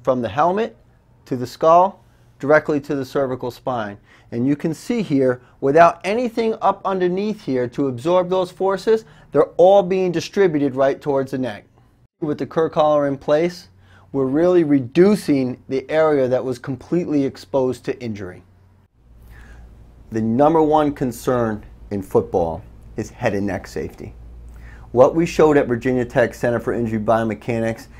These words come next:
is that you can create a better environment during the collision between the head and neck area. What the study shows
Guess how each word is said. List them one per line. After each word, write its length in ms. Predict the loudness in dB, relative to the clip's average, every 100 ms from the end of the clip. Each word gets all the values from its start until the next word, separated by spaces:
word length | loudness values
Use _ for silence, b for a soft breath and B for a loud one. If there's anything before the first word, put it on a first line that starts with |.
| b b
is 140 | -2
that 220 | 0 0
you 180 | -2 -4
can 240 | -4 -6 -6
create 580 | -2 0 2 0 0
a 60 | -4
better 420 | 0 2 4 2
environment 840 | 0 -2 -2 -2 -2 -4 -6 -8 -4
during 280 | -2 0 0
the 80 | -4
collision 520 | -4 0 0 0 -4
between 380 | -6 -6 -4 -4
the 80 |
head 360 | -4 -2 -2 -4 -6
and 160 | -4
neck 300 | -2 -4 -8 -8
area. 400 | -6 -6 -8 -14 -20 -20 -20 -20 -20 -20 -20 b b b b -2
What 180 | 0 2
the 120 | 2
study 400 | 0 4 4 4
shows 640 | 0 2 2 2 -2 -12